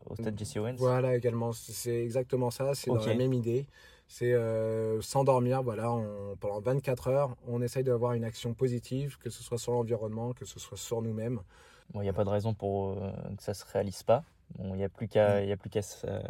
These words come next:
Speaker 1: à ce que ça s'organise.
Speaker 2: C'est ce qui est le plus, on va dire que c'est peut-être ce qui est le plus compliqué, c'est l'organisation une fois que c'est, une fois que c'est fait, euh, une fois que on,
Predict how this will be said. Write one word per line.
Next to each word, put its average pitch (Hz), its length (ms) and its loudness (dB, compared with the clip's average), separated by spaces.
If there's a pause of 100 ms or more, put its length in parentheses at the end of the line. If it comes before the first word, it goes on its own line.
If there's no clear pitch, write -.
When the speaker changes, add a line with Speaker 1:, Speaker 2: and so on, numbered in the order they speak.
(220)
Speaker 1:
à 101 80 -8
ce - 160 -14
que - 120 -6
ça 113 160 0
s'organise. 117 680 4 (460)
Speaker 2:
C'est 139 420 6
ce 135 120 -2
qui 127 180 2
est 127 40 6
le 120 60 2
plus, 123 420 0
on 117 80 4
va 113 100 2
dire 123 120 2
que - 60 -16
c'est 117 100 -8
peut-être 123 180 -4
ce - 60 -18
qui - 80 0
est 123 60 8
le 113 40 0
plus - 220 -4
compliqué, 131 680 2
c'est 127 140 -4
l'organisation 113 560 0
une 113 100 0
fois 123 160 -2
que - 60 -6
c'est, 104 640 -2
une 110 80 -10
fois 127 140 -4
que 123 60 -8
c'est 110 140 -6
fait, 127 380 2
euh, 107 180 2
une 104 80 -6
fois 117 180 -4
que 113 140 -6
on, 101 300 -4